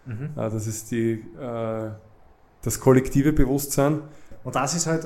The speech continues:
Speaker 2: Ja.
Speaker 1: finde ich, auch so schön, ähm, als, als Analogie zum Leben,
Speaker 2: Mhm.
Speaker 1: weil, ähm, man ja Dinge relativ schnell innerlich ja schon weiß, ob das gut geht oder nicht.
Speaker 2: Mhm.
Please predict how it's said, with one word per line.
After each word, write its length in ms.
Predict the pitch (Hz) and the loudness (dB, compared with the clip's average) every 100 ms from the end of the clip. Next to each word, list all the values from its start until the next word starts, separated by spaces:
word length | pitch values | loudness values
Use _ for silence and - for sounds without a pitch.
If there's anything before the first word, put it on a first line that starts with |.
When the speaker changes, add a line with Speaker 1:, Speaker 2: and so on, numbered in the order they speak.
| 151 | -4
Speaker 2:
Ja. 60 | 120 | -4
Speaker 1:
finde 260 | 156 156 | -2 -4
ich, 60 | 151 | -2
auch 160 | 139 | -2
so 120 | - 139 | -2 -6
schön, 520 | 139 139 143 143 143 - | 0 0 0 -4 -8 -10
ähm, 320 | 123 117 123 | -10 -10 -12
als, 500 | - 113 117 113 - | -12 -8 -6 -8 -12
als 300 | 104 104 101 | -12 -10 -12
Analogie 460 | - 110 117 101 131 | -12 -10 -8 -8 -8
zum 200 | - 120 | -8 -8
Leben, 400 | 107 120 151 196 | -6 -6 -6 -6
Speaker 2:
Mhm. 300 | 123 117 143 - - - - - - - - | -4 -6 -8 -12 -12 -14 -16 -20 -20 -20 -8
Speaker 1:
weil, 520 | 120 120 123 123 123 123 | -2 0 0 -2 -2 -6
ähm, 480 | 113 110 117 120 - | -8 -8 -8 -10 -10
man 160 | 131 127 | -8 -4
ja 120 | 127 | -4
Dinge 440 | 127 151 147 143 - - - 117 | -4 -4 -2 -4 -6 -14 -16 -8
relativ 380 | 135 139 139 | -4 -4 -4
schnell 580 | - 139 131 139 139 139 - - - - - - | -8 -6 -4 -2 -4 -6 -14 -20 -20 -20 -20 -10
innerlich 400 | 165 156 135 135 | -4 -2 -2 -2
ja 120 | 139 | -4
schon 200 | 123 135 | -4 -6
weiß, 260 | 117 113 113 | -4 -4 -4
ob 100 | 101 | -8
das 160 | 107 - | -12 -10
gut 200 | 113 - | -12 -10
geht 200 | 110 104 | -10 -10
oder 160 | 92 | -10
nicht. 260 | 98 123 | -6 -2
Speaker 2:
Mhm. 80 | 113 | 0